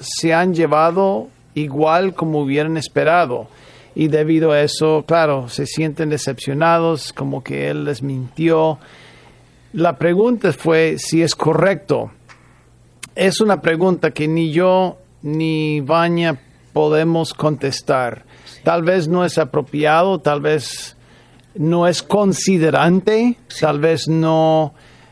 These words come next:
Speaker 1: no, no, n-, tal vez no es prudente, puede ser que sea no, que no sea sabio,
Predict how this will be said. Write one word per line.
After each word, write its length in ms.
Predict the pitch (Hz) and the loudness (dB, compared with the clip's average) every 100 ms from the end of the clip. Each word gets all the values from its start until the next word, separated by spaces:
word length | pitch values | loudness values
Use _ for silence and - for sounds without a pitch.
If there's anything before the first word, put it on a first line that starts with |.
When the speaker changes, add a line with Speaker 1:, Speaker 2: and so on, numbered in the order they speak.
| - | -8
Speaker 1:
no, 500 | 143 160 160 160 165 | -4 -2 0 -2 -4
no, 180 | 156 - | -6 -4
n-, 280 | 160 160 151 | -4 -4 -2
tal 180 | 156 151 | -2 0
vez 380 | 165 - 165 | -2 -2 -2
no 180 | 165 175 | 2 2
es 140 | 180 - | 2 0
prudente, 960 | - 165 151 175 202 202 226 226 233 - - - - _ | 0 2 4 4 2 2 0 2 0 -2 -16 -20 -20 _
puede 260 | 156 160 160 | -2 0 -2
ser 440 | - 165 165 147 | 0 0 0 -4
que 340 | - 156 156 151 | -4 -2 -2 -4
sea 300 | - 165 151 | -2 0 0
no, 460 | 160 165 165 160 139 180 | 0 0 2 0 -4 -8
que 140 | - 151 | -4 -2
no 140 | 156 | -2
sea 240 | 147 160 139 | 0 0 0
sabio, 880 | - - 175 165 180 202 220 254 | -4 0 2 2 4 2 2 0